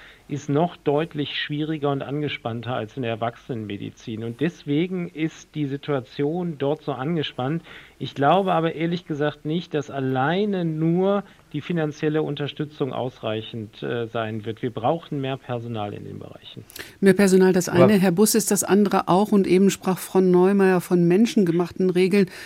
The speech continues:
Speaker 2: Ich glaube, im Hintergrund hat sie die Fallpauschalen gemeint.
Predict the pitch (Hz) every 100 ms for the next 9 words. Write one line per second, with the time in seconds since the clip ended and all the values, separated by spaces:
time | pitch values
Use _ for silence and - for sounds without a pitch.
0 | - - - 190 185 185 190 196 190 196
1 | 165 180 190 180 - 226 214 - 143 -
2 | 151 147 151 156 156 147 156 175